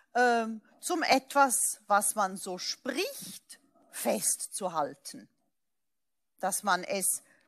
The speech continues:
behält. Auch, dass man es im Gedächtnis behält. Vielleicht habt ihr auch schon einen, einen Zettel geschrieben, um etwas nicht zu vergessen oder die Aufgaben aufgeschrieben, dass ihr morgen dann noch drauf,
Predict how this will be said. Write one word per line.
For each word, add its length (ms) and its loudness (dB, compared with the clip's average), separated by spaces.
behält. 560 4
Auch, 240 8
dass 260 4
man 160 6
es 160 4
im 160 -2
Gedächtnis 800 4
behält. 560 -4
Vielleicht 500 -2
habt 300 2
ihr 120 6
auch 240 4
schon 300 -2
einen, 460 -2
einen 560 -4
Zettel 540 4
geschrieben, 760 -2
um 200 -2
etwas 480 2
nicht 360 -6
zu 120 -10
vergessen 720 0
oder 200 -4
die 220 -8
Aufgaben 800 4
aufgeschrieben, 1040 -2
dass 240 2
ihr 100 -4
morgen 540 0
dann 180 2
noch 220 -4
drauf, 440 2